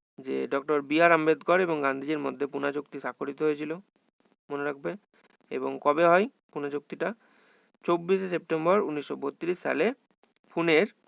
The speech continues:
ইয়েরওয়াড়া জেলে স্বাক্ষরিত হয়েছিল এটা। ঠিক আছে, এটাও অনেক সময় কোশ্চেনে চলে আসে যে কোথায় হয়েছিল এটা। পুনের ইয়েরওয়াড়া জেলে এটা হয়েছিল পুনা চুক্তি। কবে হয়েছিল? চব্বিশে সেপ্টেম্বর উনিশশো বত্রিশ সালে।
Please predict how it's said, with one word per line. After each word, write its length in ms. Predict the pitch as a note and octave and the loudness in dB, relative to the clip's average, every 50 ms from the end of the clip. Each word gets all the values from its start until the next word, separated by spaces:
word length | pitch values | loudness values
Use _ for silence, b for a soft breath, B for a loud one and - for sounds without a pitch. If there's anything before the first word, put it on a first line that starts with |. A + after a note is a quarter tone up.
| _ _ _ _ _ - | _ _ _ _ _ -12
ইয়েরওয়াড়া 640 | - D#3 E3+ F#3 G3 F3+ F3 E3+ E3+ E3 D#3+ E3+ E3+ | -4 0 2 2 2 2 4 6 8 8 10 8 6
জেলে 400 | D#3+ D3 C#3+ C3+ C#3 D#3 A3 D4+ _ _ _ _ | 6 4 0 2 2 2 0 0 _ _ _ _
স্বাক্ষরিত 400 | - C3+ - - C#3 C3 - D#3 | -10 -10 -8 -8 -10 -8 -6 -4
হয়েছিল 260 | D3+ C3+ B2 B2+ C3 | -6 -6 -6 -10 -14
এটা। 200 | C3+ B2+ - - _ _ _ _ _ _ _ | -14 -14 -16 -20 _ _ _ _ _ _ _
ঠিক 100 | - F3 | -2 -2
আছে, 220 | F#3 F3+ D#3+ - - | -2 0 0 -2 0
এটাও 180 | D3 F3 F3+ | 2 4 4
অনেক 160 | F3+ E3+ E3 E3 | 4 2 0 -2
সময় 160 | - F3 E3+ | -4 -4 -2
কোশ্চেনে 360 | - E3+ D#3 - E3+ D#3+ D#3+ | -2 -4 -4 -2 -4 -4 -4
চলে 180 | D#3 D#3 D#3 D3+ | -2 0 0 0
আসে 260 | D3+ D3 E3+ E3+ E3 | 0 0 -4 -8 -6
যে 180 | D#3 D#3+ D#3+ D#3+ b b b b b b b b b _ | -6 -8 -8 -10 b b b b b b b b b _
কোথায় 300 | - F3 E3+ G3 G#3 G3+ | -4 2 6 8 8 8
হয়েছিল 260 | F3 D#3+ C#3+ B2+ A#2+ A#2+ A#2+ | 8 4 2 0 -4 -8 -8
এটা। 160 | - - - - _ _ _ _ _ _ _ _ _ _ _ _ - | -10 -12 -16 -16 _ _ _ _ _ _ _ _ _ _ _ _ -6
পুনের 340 | - D#3 D#3 D#3+ F3+ G#3 A3+ - _ _ _ _ - | -4 0 2 4 4 4 2 0 _ _ _ _ -4
ইয়েরওয়াড়া 680 | D#3+ F3 F3+ F#3 F3 E3+ D#3+ D3+ C#3+ C#3 E3 G#3+ C4 _ _ _ - D3 | 2 4 4 4 4 4 6 6 6 6 4 2 0 _ _ _ -18 -10
জেলে 340 | C#3 C#3+ C#3+ D3 D#3 D3+ C#3 | -2 0 2 2 4 2 2
এটা 160 | C#3 D#3+ E3 | 2 0 -2
হয়েছিল 340 | C#3+ C3 B2+ - C3+ C3+ C3+ _ _ - | -2 -6 -10 -14 -18 -18 -20 _ _ -10
পুনা 200 | - D3+ D3 C#3 | -6 -4 -4 -4
চুক্তি। 280 | - B2 - _ - - | -4 -8 -16 _ -8 2
কবে 220 | - D3+ D3+ E3+ | 4 4 6 6
হয়েছিল? 360 | F3 F3+ E3+ E3+ F3+ G3 G#3+ | 4 2 2 2 2 2 2
চব্বিশে 420 | G3 - D3+ C3+ C#3 D3 D3 D#3 C#3+ | 2 0 -4 -4 -4 -10 -12 -10 -12
সেপ্টেম্বর 480 | C#3 C3 _ - D3 C#3+ D#3 F#3 G#3+ | -12 -12 _ -6 -2 2 4 4 4
উনিশশো 420 | F#3+ D3+ C#3 C#3 - - - G#3 A#3 | 4 0 -4 -8 -6 -2 0 0 0
বত্রিশ 440 | F#3+ D3 C3 - - C3 D3 D#3+ - | 0 -2 -6 -6 -8 -12 -12 -12 -12
সালে। 200 | - - - | -16 -18 -18